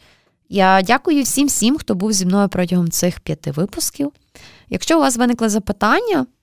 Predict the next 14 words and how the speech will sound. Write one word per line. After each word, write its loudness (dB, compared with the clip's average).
хм, 0
значить, -4
я 0
досягла -2
своєї -4
цілі -4
і 2
радо 0
відповім -2
на 2
ці -2
питання 0
в -2
соцмережах. -4